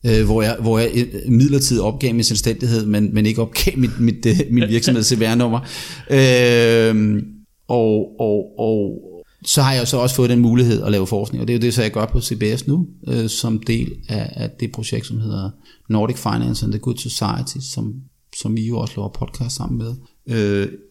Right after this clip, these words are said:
på Center for Corporate Governance på, på C B S. Og det har været, da, da, da jeg fik mulighed for at komme med på det projekt, der var det ligesom at sige, "Okay, det er det ultimative for mig, fordi så kan jeg få lov at lave den akademiske forskning, jeg gerne vil have, men jeg kan samtidig bevare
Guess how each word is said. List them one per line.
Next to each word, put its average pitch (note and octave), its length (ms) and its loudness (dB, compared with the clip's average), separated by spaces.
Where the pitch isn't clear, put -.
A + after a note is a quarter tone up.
på A2+ 120 2
Center A#2 260 0
for G2+ 120 -6
Corporate - 280 -4
Governance A2+ 540 -2
på, G#2 240 0
på A2+ 100 -2
C G#2 160 -2
B A2 240 0
S. - 120 -6
Og G2+ 140 -6
det C3 100 0
har D3 100 0
været, A#2 340 -4
da, B2+ 80 -2
da, A#2 300 -2
da B2 160 2
jeg A2 180 -2
fik B2+ 220 0
mulighed D#3+ 240 6
for C#3+ 60 2
at C3+ 60 -2
komme B2 140 2
med B2+ 100 4
på C3 120 4
det B2 220 -2
projekt, A2 300 -2
der C3 60 -2
var C#3+ 80 4
det C#3+ 40 2
ligesom C3+ 140 6
at B2 60 6
sige, B2 140 2
"Okay, G#2+ 260 -2
det D3+ 180 4
er D3 40 2
det D3 160 0
ultimative C3 640 4
for A2+ 80 2
mig, F#2+ 220 0
fordi A#2+ 140 -8
så C3+ 140 -2
kan D#3+ 180 0
jeg C3 120 2
få C3+ 100 0
lov B2+ 500 0
at C#3 60 0
lave A2 360 2
den C3 200 -2
akademiske B2+ 600 -2
forskning, A2+ 300 -4
jeg G#2+ 80 -4
gerne G#2 180 -2
vil G#2+ 100 -2
have, F#2+ 160 -4
men A#2+ 80 -2
jeg A2+ 80 -2
kan A#2 80 -6
samtidig C3 500 -2
bevare C3 520 -2